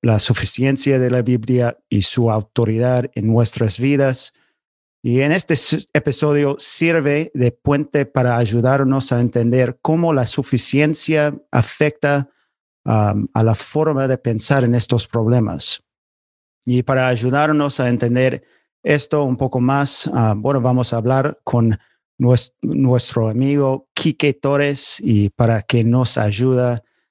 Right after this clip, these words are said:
entender la importancia del consejo bíblico. Bueno, hola,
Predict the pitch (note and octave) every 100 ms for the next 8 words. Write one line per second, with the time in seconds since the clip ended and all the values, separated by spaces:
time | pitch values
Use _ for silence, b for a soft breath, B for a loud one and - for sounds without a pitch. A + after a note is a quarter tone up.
0 | _ _ - D#3+ D#3+ C#3+ B2+ A#2+ C#3 C#3
1 | B2 A#2 A#2 G2+ B2+ - C#3+ C#3+ C3+ -
2 | B2 B2+ D3+ - B2+ A#2+ A#2+ A2 - G#2+
3 | - C#3+ B2+ C3 - A#2+ B2 A2 G#2 -
4 | - G#2+ - _ B _ C3+ C3 - C3+
5 | C3+ C3+